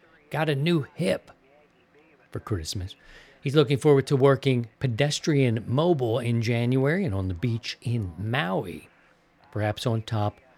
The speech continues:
of the volcano as well. He's Victor Echo six Golf Kilo. All right. There's another one. Mister Buys, a Yaesu D X ten.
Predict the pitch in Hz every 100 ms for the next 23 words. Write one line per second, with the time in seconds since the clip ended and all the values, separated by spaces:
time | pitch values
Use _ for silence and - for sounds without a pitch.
0 | _ - 104 95 104 92 90 95 - 123
1 | 127 - 85 - - 117 104 110 101 85
2 | - - - - - 175 107 101 175 -
3 | 143 143 - 123 - 180 170 - 120 110
4 | 165 113 113 - - _ _ _ _ _
5 | _ - 233 214 160 98 85 - _ _
6 | _ _ _ _ _ _ _ _ _ _
7 | _ _ _ _ _ _ _ _ - 92
8 | 120 107 - _ _ _ _ _ _ _
9 | _ _ _ - 120 135 156 147 87 71
10 | - _ _ _ _ _ _ 123 147 -
11 | 165 113 95 143 143 120 95 90 87 85
12 | 80 - - _ _ _ 131 123 143 139
13 | 156 123 147 143 135 - - 143 147 185